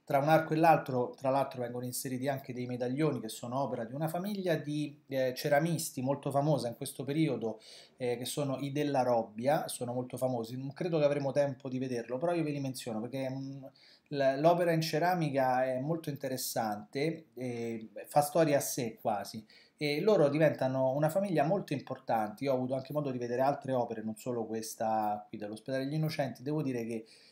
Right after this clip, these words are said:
eh, da un punto di vista della scultura e delle realizzazioni sono veramente un'opera interessante. Poi per chi magari fosse interessato, insomma, posso dare anche dei riferimenti, anche far vedere delle altre immagini, insomma.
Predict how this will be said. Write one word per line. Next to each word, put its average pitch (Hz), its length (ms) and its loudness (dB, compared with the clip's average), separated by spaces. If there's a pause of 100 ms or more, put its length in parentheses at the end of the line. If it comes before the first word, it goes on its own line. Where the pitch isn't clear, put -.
(160)
eh, 117 320 -6
da 123 80 -4
un 135 80 -4
punto 156 280 -2
di 139 100 -2
vista 127 600 0
della 123 240 -2
scultura 135 920 0
e 123 40 -6
delle 127 220 -4
realizzazioni 143 680 -2
sono 127 160 -2
veramente 147 340 2
un'opera 117 220 -2
interessante. 107 640 -8
Poi 113 120 -4
per - 80 -16
chi - 120 -16
magari 117 240 -4
fosse 107 260 -8
interessato, 110 440 -4
insomma, 107 240 -8
posso 104 220 -14
dare 113 120 -6
anche 117 200 -12
dei 113 100 -8
riferimenti, 123 580 -6
anche 113 160 -12
far 113 140 -6
vedere 110 240 -8
delle 110 180 -6
altre - 240 -12
immagini, 98 440 -12
insomma. - 240 -20